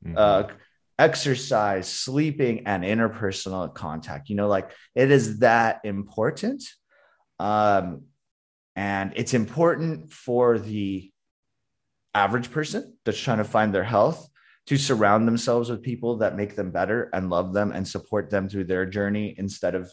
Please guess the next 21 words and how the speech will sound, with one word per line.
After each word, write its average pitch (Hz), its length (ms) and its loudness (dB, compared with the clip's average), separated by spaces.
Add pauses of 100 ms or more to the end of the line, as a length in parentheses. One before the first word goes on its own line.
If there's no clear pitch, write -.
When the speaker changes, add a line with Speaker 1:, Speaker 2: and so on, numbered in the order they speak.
(140)
Speaker 2:
naysayers 92 800 -2
and 90 140 -6
negative 87 420 -8
people 90 500 -4 (320)
or 90 160 0
people 107 320 -2
that 92 140 0
don't 101 160 0
bring 98 160 0
any 98 200 -2
value 85 360 -2
at 80 80 -2
all 123 540 4 (340)
or 110 180 6
just 104 220 -2
absorb 104 480 4
energy. 107 640 -2 (240)
So 110 200 4
having 117 440 4
that 95 200 4
really 107 540 0